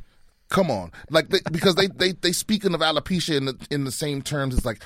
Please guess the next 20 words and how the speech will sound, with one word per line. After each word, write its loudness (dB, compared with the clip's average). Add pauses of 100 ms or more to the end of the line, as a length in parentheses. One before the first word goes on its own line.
(280)
terminal 0
cancer -6
or, -8 (520)
or, -4
uh, -8 (640)
multiple 0
sclerosis 0
or -2
something 2
like 0
that 2
that's -4
just -2
debilitating. 0
It's -2
like, -4
and 0
I 4
get 2
it. -6